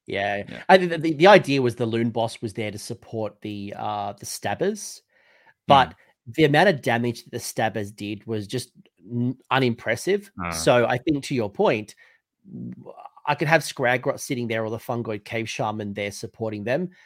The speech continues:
Speaker 1: and the Loon Boss could either be supporting the Hoppers or the st-, the Boingrots, or just dropped it completely, or retooled,
Speaker 2: Mm.
Speaker 1: as you said, Night, the Night Flyer Cloak. But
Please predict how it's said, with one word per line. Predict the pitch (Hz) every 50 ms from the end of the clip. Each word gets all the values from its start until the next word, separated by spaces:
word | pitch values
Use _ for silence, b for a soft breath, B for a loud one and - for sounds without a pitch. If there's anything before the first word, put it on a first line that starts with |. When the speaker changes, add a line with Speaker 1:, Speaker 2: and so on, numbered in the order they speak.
| b b b b _
Speaker 1:
and | - 113 110 113 113 110 107 107 104 107 110 110 107 107 104 110 117
the | 120 117
Loon | 117 127 127 127
Boss | 113 120 117 113 -
could | - 135 120
either | 110 110 110 101
be | 107 104
supporting | - 120 110 - - 120 110 110 107 101
the | 110 98
Hoppers | - 131 139 - - 156 156 135
or | 127 110
the | 104 107
st-, | - - - - -
the | 117 110 110 110 107 107 107 104 104 104 107 107 110 113 -
Boingrots, | 151 175 170 190 180 - - - - - _ _ _ _ _ _ _ _ _ _ _
or | - 160 151 139
just | 123 127 123 -
dropped | - 143 120 - - 120
it | 117 - _ -
completely, | - 135 117 - 113 110 - - 104 98 98 117 - _ _ -
or | 175 170 156 160 185 202 202 202 _ -
retooled, | 113 113 113 110 - - 131 117 113 98 98 85 82
Speaker 2:
Mm. | 95
Speaker 1:
as | 113 113 104 110
you | 104 - _
said, | 113 104 -
Night, | 110 110 107 - -
the | 113 104
Night | 101 101 - -
Flyer | - 120 98 95
Cloak. | 101 - - 107 98 - - - - _ _ _ _ _ _
But | 104 98 - - -